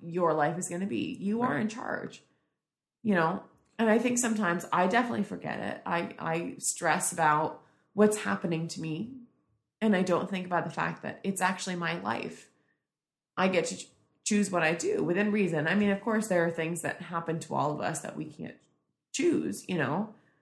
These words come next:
Speaker 1: All the situation we're all in, staying at home and not being able to do what we normally do.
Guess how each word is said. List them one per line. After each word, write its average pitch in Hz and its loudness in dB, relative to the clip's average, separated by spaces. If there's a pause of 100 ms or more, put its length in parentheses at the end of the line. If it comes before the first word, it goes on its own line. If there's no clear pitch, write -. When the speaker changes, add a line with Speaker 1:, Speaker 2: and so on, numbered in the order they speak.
(600)
Speaker 1:
All 185 4
the 196 4
situation 196 2
we're 165 2
all 160 6
in, 208 0
staying - -4
at - -8
home 185 -4
and 156 -2
not 156 -4
being 160 -6
able 151 -6
to - -12
do 147 0
what - -2
we 147 -2
normally 151 -4
do. - -6